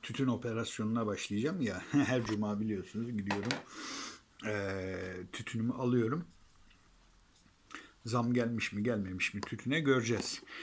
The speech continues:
Ama sigaraya zam geldi. Eee, dün akşam yapılmış zam, millet Marlboro grubuna yapılmış zam.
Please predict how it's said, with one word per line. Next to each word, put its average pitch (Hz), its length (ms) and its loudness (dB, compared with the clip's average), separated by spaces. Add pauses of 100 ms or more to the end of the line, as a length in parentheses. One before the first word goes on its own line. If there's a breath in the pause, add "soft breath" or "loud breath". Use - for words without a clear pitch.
(200 loud breath)
Ama 95 220 0
sigaraya 120 640 2
zam 110 320 2
geldi. 104 500 4 (300 loud breath)
Eee, 120 1200 4 (840 loud breath)
dün 151 120 4
akşam 139 480 2
yapılmış 107 500 0
zam, 151 280 0
millet 110 500 0 (120)
Marlboro 117 560 2
grubuna 92 380 -6
yapılmış 101 480 -2
zam. 165 200 -2